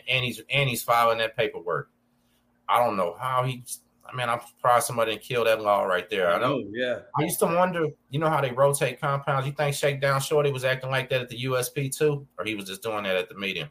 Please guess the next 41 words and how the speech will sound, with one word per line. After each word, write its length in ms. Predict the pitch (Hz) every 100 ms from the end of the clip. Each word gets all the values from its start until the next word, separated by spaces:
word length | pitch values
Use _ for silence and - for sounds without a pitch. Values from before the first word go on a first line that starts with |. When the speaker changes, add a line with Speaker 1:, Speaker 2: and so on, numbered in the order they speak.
| -
Speaker 2:
I 60 | -
probably 240 | 127 110
at 140 | 92 -
the 40 |
meeting. 260 | 85 90 87
I 60 | 113
don't 120 | 98
think 160 | 104 90
you're 160 | 98 98
gonna 100 | 92
be 180 | 95 95
acting, 260 | 95 101 110
I 40 |
mean, 120 | 117
you 80 | 170
got 220 | 120 95
lifers 340 | 127 131 123 113
over 200 | 113 113
there 160 | 104
that 80 | 98
don't, 200 | 107 113
just 180 | 120 113
don't 180 | 117 104
give 140 | 160
a 60 | 107
fuck 260 | 117 95 107
no 60 |
more. 280 | 104 101 92
You 60 | 98
know 60 |
what 80 | 113
I 40 | 113
mean? 120 | 123
They 80 | 131
Speaker 1:
I'm 60 |
Speaker 2:
just 160 | 127 -
don't 160 | 139
Speaker 1:
saying. 120 | 170 147
Speaker 2:
give 100 | 143
a 200 | -
fuck. 100 | 110